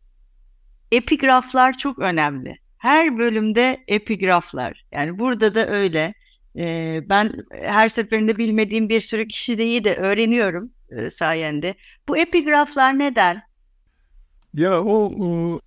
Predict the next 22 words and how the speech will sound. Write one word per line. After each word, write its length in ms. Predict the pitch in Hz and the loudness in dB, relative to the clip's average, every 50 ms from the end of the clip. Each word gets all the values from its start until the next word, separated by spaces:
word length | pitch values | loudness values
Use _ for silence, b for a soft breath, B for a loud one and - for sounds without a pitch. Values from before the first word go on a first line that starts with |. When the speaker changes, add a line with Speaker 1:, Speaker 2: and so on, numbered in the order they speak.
| _ _ - | _ _ 2
Speaker 2:
ne 160 | 247 247 190 | 2 4 4
başladı? 600 | 202 175 - - - 139 135 113 113 117 - - _ _ _ _ _ _ _ _ _ _ _ _ _ _ _ _ _ _ | 4 4 2 2 0 -2 -2 -2 -2 -4 -6 -8 _ _ _ _ _ _ _ _ _ _ _ _ _ _ _ _ _ _
Şeyden 460 | - - - 147 147 139 151 147 143 139 | -10 -2 0 2 2 2 2 0 2 0
itibaren, 640 | 135 117 139 123 123 120 120 117 - 143 156 139 | 0 0 -2 -2 -2 0 0 0 -2 -4 -4 0
Geber 360 | 123 139 143 135 139 160 160 | 2 0 2 2 2 2 4
Anne'den 460 | 156 147 143 143 143 147 143 151 151 | 4 2 2 2 2 2 2 2 2
itibaren 600 | 143 131 123 127 - 123 127 123 127 139 147 143 | 2 0 -2 -2 -4 -4 -2 -2 0 -2 -2 -2
öyle 360 | 139 139 147 160 151 151 123 110 | -2 0 0 2 2 0 0 0
başladı. 600 | 104 104 - - - 104 95 90 120 160 196 _ _ _ _ _ _ _ _ _ _ _ _ _ _ _ _ _ _ _ _ _ - | -4 -6 -6 -8 -8 -10 -8 -6 -6 -6 -6 _ _ _ _ _ _ _ _ _ _ _ _ _ _ _ _ _ _ _ _ _ -4
O 180 | 156 175 202 | 0 0 2
da 300 | 214 226 202 185 175 156 | 4 4 4 4 2 2
başlama 440 | 165 175 165 - - 202 190 190 190 | 2 2 2 2 -2 -2 0 0 2
hikayesi 640 | 185 180 - - 190 185 185 185 - - - - 202 | 0 0 0 0 2 4 4 4 2 0 -2 -4 -4
yüzünden 580 | 196 175 170 156 151 180 180 175 185 190 190 | -2 -2 -2 0 0 0 0 2 2 0 0
sanıyorum. 720 | 165 - - 139 139 135 131 127 123 120 120 113 117 - _ _ _ _ | 0 -2 -2 0 0 2 2 2 0 0 -2 -6 -8 -12 _ _ _ _
Ondan 320 | - 131 139 135 139 139 135 | -6 -2 -2 0 0 0 -2
sonra 360 | 120 - 131 127 127 127 123 | -2 -2 -2 0 0 0 0
hep 140 | 117 - 135 | 0 0 0
öyle 280 | 131 127 117 123 113 | 0 0 2 0 0
devam 360 | 117 120 120 120 117 113 110 | 0 0 0 0 0 -2 -2
etti. 380 | 107 101 - _ - 135 156 185 - _ _ _ _ _ _ _ _ _ _ _ _ _ _ _ _ - 110 | -4 -6 -10 _ -4 -4 -4 -4 -6 _ _ _ _ _ _ _ _ _ _ _ _ _ _ _ _ -8 -4
Ee, 500 | 117 120 120 117 117 117 120 117 117 | -2 -2 0 -2 -2 -2 -4 -4 -6